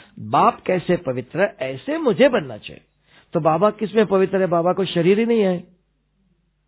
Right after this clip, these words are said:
तो किस में पवित्र है? हाँ? अभी बाप, बाबा ने कहा, "भाई, पवित्रता का सागर हूं", किस में पवित्र है वो?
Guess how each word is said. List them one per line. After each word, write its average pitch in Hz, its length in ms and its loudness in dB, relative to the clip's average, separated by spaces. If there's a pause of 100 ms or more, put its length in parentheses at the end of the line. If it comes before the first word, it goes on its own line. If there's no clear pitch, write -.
(480)
तो 185 80 0
किस 226 220 -4
में 247 120 6
पवित्र 196 340 2
है? 180 100 2 (2250)
हाँ? 202 260 -2 (1900)
अभी 117 180 -6 (100)
बाप, 131 400 -2
बाबा 143 280 2
ने 143 120 -2
कहा, 139 220 -4
"भाई, 156 220 -2
पवित्रता 208 580 4
का 226 160 8
सागर 196 380 6
हूं", 170 200 2 (580)
किस 226 140 0
में 254 140 6
पवित्र 214 320 4
है 202 100 6
वो? 196 280 2